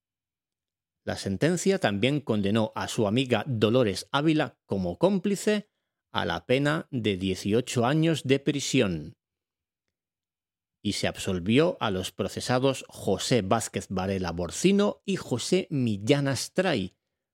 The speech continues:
así como a la hermana de Dolores, María Ávila Palacios. Por supuesto,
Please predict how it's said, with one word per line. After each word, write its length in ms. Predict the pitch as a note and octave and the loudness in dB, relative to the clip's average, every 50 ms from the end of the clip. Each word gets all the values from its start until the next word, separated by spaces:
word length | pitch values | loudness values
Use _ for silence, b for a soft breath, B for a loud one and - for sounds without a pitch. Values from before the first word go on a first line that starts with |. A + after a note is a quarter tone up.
| _ _ _ | _ _ _
así 400 | - G2+ F#2 - - D3 C#3+ - | -6 -6 -4 0 0 0 0 0
como 380 | _ - A2+ G2+ F#2+ F2+ G2 - | _ -2 0 0 0 0 -2 -2
a 140 | A#2+ G#2+ G2 | -4 -4 -2
la 120 | F2+ F2 | -2 -4
hermana 560 | F#2 F2 E2+ F#2+ G#2 A2 A2+ G2+ F#2 F2 F2+ F#2 | -6 -4 0 2 2 2 2 0 -2 -2 -4 -4
de 220 | F#2+ F#2+ F#2+ F#2 | -4 -2 -2 -2
Dolores, 500 | F#2 G2 A2 C#3+ F3 F3+ F#3 F3 - - - | 0 2 2 4 4 4 2 0 -2 -4 -2
María 600 | C3+ B2 A#2 A2+ G#2 F#2+ G#2+ G#2 G#2 G2 G2+ - - | 0 2 2 2 2 2 2 0 0 -2 -4 -4 -4
Ávila 420 | E3 F3+ F#3 G3 F#3 F3 E3+ - | -2 0 2 2 2 0 -2 -2
Palacios. 1040 | - F3+ D3+ G#2+ G#2 - - F#2+ F#2 E2 - - - - - - - - - _ _ _ _ _ _ _ _ _ _ _ _ _ _ _ _ _ _ _ _ _ - | 0 0 0 0 -2 -2 -4 -4 -4 -4 -6 -10 -14 -14 -14 -14 -16 -16 -20 _ _ _ _ _ _ _ _ _ _ _ _ _ _ _ _ _ _ _ _ _ -2
Por 200 | F#2+ F#2 F2+ F#2 | -2 -2 -2 -2
supuesto, 640 | - - F#2+ F2 - G2+ G2+ - - - D3 D#3 | -6 -8 -8 -8 -6 -6 -6 -6 -4 -4 -4 -4